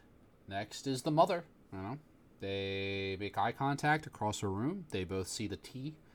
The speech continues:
the tea glass that sends Dan-, oh, I, I didn't even fucking mention.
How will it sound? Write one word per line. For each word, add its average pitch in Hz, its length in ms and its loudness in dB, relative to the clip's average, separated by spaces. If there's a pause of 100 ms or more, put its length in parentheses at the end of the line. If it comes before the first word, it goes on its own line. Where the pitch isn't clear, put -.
(160)
the - 60 -12
tea 131 200 -4
glass 120 420 4
that - 140 -10
sends 113 420 -6
Dan-, 107 260 -6
oh, 131 80 4
I, 123 120 8
I 120 40 4
didn't 123 540 4
even 107 100 -6
fucking 107 340 -4
mention. 101 540 -4